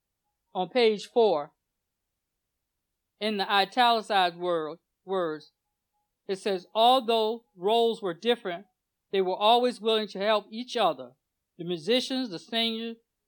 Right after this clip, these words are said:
and singers function in other areas of the tabernacle work. They were very busy and definitely not lazy. Strong work ethic. They would,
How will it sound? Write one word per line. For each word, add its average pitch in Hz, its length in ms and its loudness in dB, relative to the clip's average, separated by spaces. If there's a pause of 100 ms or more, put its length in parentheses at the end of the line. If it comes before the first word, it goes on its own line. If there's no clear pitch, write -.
and 170 100 -12
singers 233 460 0
function 240 460 -2
in 202 240 -4
other 233 240 2
areas 208 480 -2
of 180 160 -4
the 170 80 -8
tabernacle 196 840 -2 (240)
work. 226 320 2 (420)
They 208 140 4
were 180 180 0
very 180 300 -2
busy 240 560 0
and 175 180 -8
definitely 220 420 -2
not 190 280 0
lazy. 247 560 -2 (340)
Strong 220 340 2
work 247 360 2
ethic. 247 560 -2 (400)
They 240 260 2
would, 180 260 -6